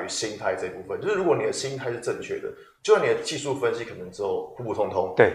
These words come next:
Speaker 1: 但是你的操作还是可以赚钱。
Speaker 2: 嗯。
Speaker 1: 那就算你的技术再厉害，可是你的心态是错误的，你会发现长期这样操作下来，你还是会赔钱的。
Speaker 2: 就如果你的心态是正确，顶多赚多赚少而已嘛，
Speaker 1: 哎，
Speaker 2: 那技术是可以练的。
Speaker 1: 对，没错。对，
Speaker 2: 但如果心态错，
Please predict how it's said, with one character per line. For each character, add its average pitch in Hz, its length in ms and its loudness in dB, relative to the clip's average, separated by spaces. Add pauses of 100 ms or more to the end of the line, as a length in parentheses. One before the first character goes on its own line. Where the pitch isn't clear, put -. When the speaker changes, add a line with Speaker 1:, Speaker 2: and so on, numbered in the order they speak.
Speaker 1:
但 185 100 6
是 185 80 2
你 147 60 2
的 101 100 6
操 117 180 4
作 117 120 6
还 92 100 2
是 95 80 -2
可 - 100 -4
以 - 40 -4
赚 - 200 -2
钱。 - 220 -12
Speaker 2:
嗯。 139 300 -2
Speaker 1:
那 180 320 4
就 427 100 4
算 185 140 2
你 123 80 2
的 110 80 6
技 147 160 -4
术 131 120 -4
再 123 200 6
厉 - 60 2 (120)
害， 107 160 4 (100)
可 104 80 2
是 127 80 4
你 110 80 0
的 104 60 2
心 120 260 -4
态 113 140 -4
是 104 60 -4
错 104 200 -6
误 - 160 -8
的， 78 80 -2 (320)
你 107 60 -4
会 127 80 4
发 135 160 2
现 131 240 -2
长 117 240 2
期 120 140 -6
这 131 100 4
样 113 140 4
操 110 240 4
作 101 120 4
下 98 200 2
来， 92 120 -2
你 - 60 -10
还 90 80 -6
是 - 120 -2
会 92 100 0
赔 - 80 -10
钱 - 200 -14
的。 - 140 -16
Speaker 2:
就 165 220 12 (360)
如 165 140 6
果 143 220 10
你 110 120 4
的 113 120 6
心 160 160 2
态 156 100 12
是 151 60 10
正 147 180 8
确， 143 140 6
顶 117 120 2
多 123 80 6
赚 143 300 10
多 139 160 6
赚 139 180 8
少 90 220 0
而 101 60 -2
已 98 40 -4
嘛， 82 160 -8
Speaker 1:
哎， - 60 0
Speaker 2:
那 - 80 10
技 156 180 8
术 139 200 6
是 95 120 4
可 127 140 6
以 98 60 6
练 104 200 4
的。 87 60 -6 (180)
Speaker 1:
对， 95 120 2
没 - 0 -
错。 - 0 -
对， - 80 -4
Speaker 2:
但 170 120 12
如 160 80 8
果 156 120 12
心 151 200 4
态 151 160 8
错， 131 280 8